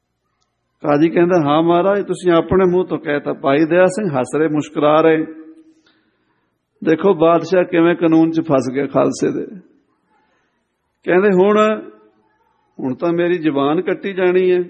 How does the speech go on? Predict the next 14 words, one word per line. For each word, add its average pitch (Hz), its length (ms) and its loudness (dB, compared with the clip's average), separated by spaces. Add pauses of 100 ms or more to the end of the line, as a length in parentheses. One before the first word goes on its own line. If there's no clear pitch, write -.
(1080)
ਕਾਜ਼ੀ 180 300 -2
ਕਹਿੰਦਾ, 202 320 -2
"ਸ਼ਰ੍ਹਾ 214 480 0
ਤਾਂ 175 200 0
ਇਦਾਂ 156 280 0
ਹੀ 208 100 0
ਕਹਿੰਦੀ 202 440 0
ਹੈ, 135 200 0 (880)
ਪਰ 165 180 -4
ਕੋਈ 190 280 0
ਰਾਹ 196 220 2
ਕੱਢ 180 240 0
ਲੈਂਦੇ 143 360 0
ਆ।" 117 60 -6